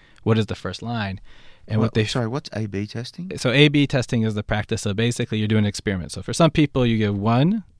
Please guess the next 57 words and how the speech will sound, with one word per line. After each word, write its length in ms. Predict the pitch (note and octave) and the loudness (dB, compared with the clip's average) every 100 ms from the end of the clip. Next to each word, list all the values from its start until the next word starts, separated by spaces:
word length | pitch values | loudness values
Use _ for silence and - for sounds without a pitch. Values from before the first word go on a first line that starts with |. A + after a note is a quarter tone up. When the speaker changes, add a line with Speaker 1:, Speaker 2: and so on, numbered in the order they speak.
| - | -10
Speaker 1:
kind 160 | - C3 | -2 -2
of 60 | |
Speaker 2:
Yep. 40 | - | 0
Speaker 1:
characteristics, 520 | C#3+ - F3 - A3 | -2 0 -4 -2 -4
and 80 | F#3 | -2
Speaker 2:
Yep. 40 | |
Speaker 1:
the 120 | D3 C3+ | 2 2
other 160 | C#3 | 4
you 140 | B2 A#2 | 2 2
do 120 | A2+ | 2
a 60 | G#2+ | 2
different 360 | A2 - G2 | 0 -2 -6
test. 420 | - F#2+ D#3 - | -6 -6 -8 -8
Speaker 2:
Okay. 360 | G2 - F#2 D3+ | -12 -10 -12 -12
Speaker 1:
So, 160 | - A2+ | -2 -2
and 220 | A2 B2+ | 0 4
then 100 | C3+ C3 | 6 6
you 60 | |
can 120 | - | 2
see 160 | - F#3 | 2 2
which 200 | B2+ - | 2 2
one 100 | A#2+ | 0
is 140 | A2+ | 0
working 340 | A2 A2 A2+ F#2+ | 0 -2 -2 -4
better. 240 | F#2+ - | -4 -4
Speaker 2:
Okay, 380 | G#2 G#2+ - F2+ A2+ | -4 -4 -8 -12 -8
yep. 140 | G#2 - - _ - | -10 -10 -20 _ -4
Speaker 1:
And 220 | A#2 A#2+ | -2 -2
so 80 | C3 | -2
this 160 | D#3 D#3 | -2 -2
is 120 | D3 | -2
becoming 360 | C3+ C3+ A#2 | -2 2 2
more 200 | A2+ A2 | 2 2
and 100 | G#2+ | 0
more 160 | G#2+ F#2+ - | 0 -4 -2
common 400 | D3+ D#3 B2+ G#2+ | 0 2 2 0
because 280 | G#2 G2+ - | -2 -8 -8
it's, 180 | - - | -12 -8
it's, 160 | A#2+ - - | -8 -6 -6
it's 140 | A2 | -6
simpler 360 | - C#3+ - F#2+ | 4 4 4 -4
to 120 | F#2+ | -4
do, 140 | G2 | -6
especially 340 | E2+ - - F2+ | -6 -8 -8 -8
in 100 | F#2+ | -6
digital. 420 | G2+ - D#2 - - - - - - - | -8 -8 -10 -14 -20 -20 -20 -20 -20 0
So 120 | F3 | 4
anyway, 260 | E3+ C#3+ | 4 4
so 220 | B2+ B2+ A2+ | 2 0 -2
for 200 | A#2 G#2 | -2 -4
the, 120 | G2 - | -8 -8
for 120 | - | -6
President 400 | G2+ A#2+ A2+ G#2 | 0 0 2 0
Obama's 360 | G2+ G#2 G2+ F#2+ | -2 -2 -4 -4
reelection, 520 | G2 G2 F3 - A#2 | -4 -2 -4 -2 -4
they 120 | G2 | -4
tested 440 | - A#2+ - G#2+ | -6 -6 -4 -8